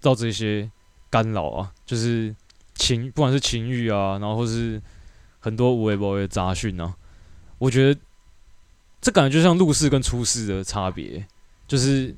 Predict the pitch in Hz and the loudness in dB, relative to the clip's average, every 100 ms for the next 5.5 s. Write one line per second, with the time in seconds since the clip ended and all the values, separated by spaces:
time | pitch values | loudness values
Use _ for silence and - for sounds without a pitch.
0 | - - 120 135 131 120 107 107 107 - | -16 -6 -2 0 2 2 2 -2 -10 -16
1 | _ - 104 120 113 113 113 80 85 - | _ -8 -4 0 2 2 0 -6 -10 -6
2 | 95 107 107 - - - - - - - | 0 0 0 -6 -18 -20 -20 -20 -20 -16
3 | - 117 110 117 123 - 113 107 117 113 | -2 0 0 -2 -4 -2 -2 0 -2 -2
4 | - 143 117 107 - 110 107 98 95 107 | -4 -2 -2 -2 -4 -6 -4 -4 -2 0
5 | 127 127 127 120 | 2 4 4 2